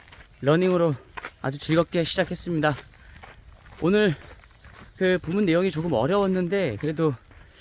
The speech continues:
저는 이렇게 달리면서 그런 생각을 했어요. 이렇게 달리기를 잘하는 주자와 못하는 주자, 페이스가 빠르고 느리고 이걸 떠나서 우리가 서로 마라닉 할 수 있게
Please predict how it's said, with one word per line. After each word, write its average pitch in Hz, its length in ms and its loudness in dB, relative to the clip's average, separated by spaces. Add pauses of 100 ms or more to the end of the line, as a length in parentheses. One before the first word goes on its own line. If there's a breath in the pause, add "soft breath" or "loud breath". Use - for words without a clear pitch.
(300 loud breath)
저는 175 260 2
이렇게 151 200 0
달리면서 165 460 -2
그런 160 220 0
생각을 160 300 -2
했어요. 156 440 -2
이렇게 131 420 -2 (480 loud breath)
달리기를 180 500 0 (300)
잘하는 165 480 -2
주자와 147 320 -2
못하는 147 380 -2
주자, 117 320 -6
페이스가 170 420 -6
빠르고 185 600 -2
느리고 135 440 0 (280 loud breath)
이걸 131 140 -4
떠나서 165 540 -2 (400 loud breath)
우리가 147 280 -2
서로 160 280 -2 (600 loud breath)
마라닉 175 500 2
할 180 100 0
수 - 160 -4
있게 139 380 -4